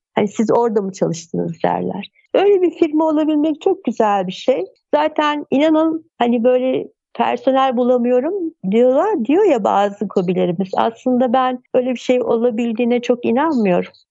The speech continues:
Yani bu kadar genç nüfus, bu kadar iş arayan insan varken o aslında şu oluyor,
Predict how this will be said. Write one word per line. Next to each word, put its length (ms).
Yani 560
bu 120
kadar 560
genç 480
nüfus, 420
bu 100
kadar 380
iş 220
arayan 280
insan 500
varken 500
o 140
aslında 420
şu 220
oluyor, 600